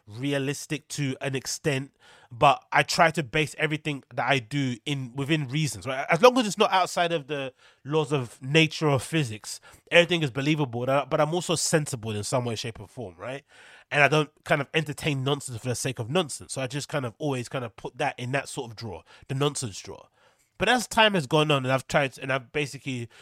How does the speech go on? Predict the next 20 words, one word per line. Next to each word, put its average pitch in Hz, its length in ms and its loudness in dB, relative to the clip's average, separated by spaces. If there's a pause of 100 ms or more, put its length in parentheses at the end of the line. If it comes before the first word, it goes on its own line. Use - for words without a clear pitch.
(100)
started 139 300 2
doing 143 180 0
my 160 160 4
own 147 200 2
thing, 143 520 -2
started - 300 -4
to 156 80 -6
be 160 100 -6
creative, 143 840 -6 (240)
started - 280 0
to 151 80 -6
pursue, 160 420 -4
like, 143 160 0
a 143 40 -8
side 147 360 0
career 143 240 -2
as 143 100 -4
a 151 60 -2
D 139 240 -10
J, 139 420 -4